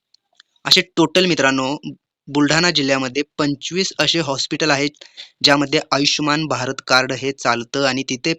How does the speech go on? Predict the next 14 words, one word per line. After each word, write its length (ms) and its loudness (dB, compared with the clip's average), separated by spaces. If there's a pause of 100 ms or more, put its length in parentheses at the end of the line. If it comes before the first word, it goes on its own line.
पाच 260 2
लाखांपर्यंत 760 -4
मुफ्तमध्ये 720 -6
इलाज 280 -4
केला 320 -2
जातो. 320 -8 (840)
तर 80 2
या 180 4
व्हिडिओमध्ये 440 2
मित्रांनो, 400 -2
आपण 380 -4
आयुष्यमान 520 0
भारत 460 -4
योजनेअंतर्गत 1160 -6